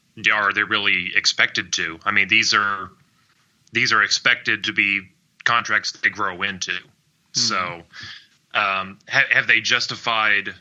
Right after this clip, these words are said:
Speaker 1: Well, we've discussed that too. I mean, we feel like if, if they had gone to restricted free agency, the Thunder would have paid at least this, if not more, to retain both of those guys. Um, I, I feel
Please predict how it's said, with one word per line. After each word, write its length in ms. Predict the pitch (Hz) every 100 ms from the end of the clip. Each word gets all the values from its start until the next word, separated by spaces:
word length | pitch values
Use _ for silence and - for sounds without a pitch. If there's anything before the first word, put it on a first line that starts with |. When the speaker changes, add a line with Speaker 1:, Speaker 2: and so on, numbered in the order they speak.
| _ _ _ _ _ _ _ _ _ _ _ _ _ - - _ _ _ _ _ _
Speaker 1:
Well, 200 | 117 110
we've 120 | 110 117
discussed 380 | 110 135 113
that 220 | 113 98 -
too. 240 | 107 92
I 80 | 92
mean, 140 | 95
we 120 | 95
feel 200 | 104 117
like 220 | 104 101 107
if, 200 | 98 -
if 260 | 123 113 -
they 200 | 113 104
had 160 | 107
gone 220 | 107 101 98
to 60 |
restricted 420 | 95 - 107 104 -
free 260 | 104 92
agency, 400 | 92 98 95 104
the 100 | 92
Thunder 300 | 87 107 98
would 160 | 98 90
have 100 | 90
paid 140 | 98
at 100 | 92
least 300 | 98 95 -
this, 180 | 101 95
if 140 | 101 98
not 220 | 90 -
more, 420 | 92 90 82 80 - - -
to 80 | -
retain 380 | 104 95 104 92
both 220 | 95 92
of 60 | 95
those 200 | 92 87
guys. 580 | 98 87 80 82 - -
Um, 440 | 110 95 90 90 87
I, 160 | 110 101
I 80 | 113
feel 200 | - 104